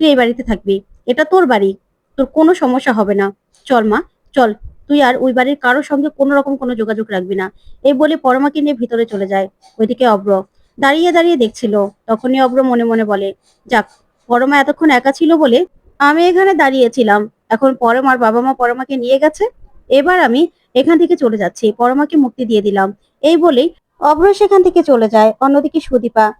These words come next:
থানায় আসে। থানায় এসে আদিত্যর কথা জিজ্ঞাসা করলেই থানার এক কনস্টেবল বলে,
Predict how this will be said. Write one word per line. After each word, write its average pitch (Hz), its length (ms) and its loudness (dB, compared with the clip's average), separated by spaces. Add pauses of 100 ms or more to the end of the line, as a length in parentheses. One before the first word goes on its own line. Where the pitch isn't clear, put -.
থানায় 262 340 -2
আসে। 220 260 -2 (260)
থানায় 311 300 2
এসে 339 160 0
আদিত্যর 294 400 0
কথা 233 200 0
জিজ্ঞাসা 254 400 -2
করলেই 214 400 -2 (420)
থানার 294 340 2
এক 294 140 -2
কনস্টেবল 269 500 0
বলে, 220 240 0